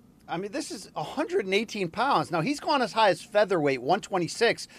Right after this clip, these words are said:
and we can remember him getting knocked out in big fights against big punchers and thinking that was the end of it. Only that was, like, seven, eight, nine, ten years ago, and he's still at it, man, and still a favorite. A lot of it is that power. He talked about the old man strength on Thursday.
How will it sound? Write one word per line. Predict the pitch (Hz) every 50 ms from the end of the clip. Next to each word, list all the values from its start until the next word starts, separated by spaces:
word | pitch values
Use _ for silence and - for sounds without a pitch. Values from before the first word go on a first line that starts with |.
| - - - -
and | 151 175
we | 220
can | - 233
remember | 202 202 214 208 214 202
him | 180
getting | 160 190 196 185 180 170 160
knocked | 165 180 196 208 196 - -
out | 170 214 285 285 240
in | 165 156 143
big | 127 180 175 -
fights | - - 180 190 180 - 175
against | 156 180 170 - - -
big | 190 196 165 -
punchers | - 190 233 302 302 - 214 190 175 156 - - - - - -
and | 180 165
thinking | - 233 220 226 202 190
that | 202 214 190
was | 202 160
the | 151 175 180
end | 226 294 311
of | 277 196 170
it. | 175 175
Only | 196 220 226
that | 196 247 294
was, | 277 208
like, | 233 220 -
seven, | - - 277 254 214 233 262 247 240 226
eight, | - 254 277 262 240 196
nine, | 214 247 262 262 262 254 233 196 - - - _ _ - _ -
ten | - - 320 330 311
years | 294 277 311 370 427 494 - -
ago, | 320 233 262 240 214 202
and | 196 214
he's | 226 214 -
still | - - - 262 294 311 294 285 - _
at | - 220 285 339 381 440
it, | 466 254 202 175
man, | 185 185 185 180 175 175 170 - - - - - -
and | 202 -
still | - - - 247 254 269
a | 247
favorite. | - - 247 262 247 202 208 185 - - 170
A | 170
lot | 185 202 220 254
of | 262 226
it | 220
is | 220 185 180
that | 220 202 -
power. | - - 208 208 208 208 196
He | 185 180
talked | - 202 190 196 -
about | 208 196 190 180
the | 185 180
old | 190 190 190 156
man | 180 185 185 165
strength | - - 185 175 165 170
on | 156 147
Thursday. | - 175 185 196 180 - 165 151 147 -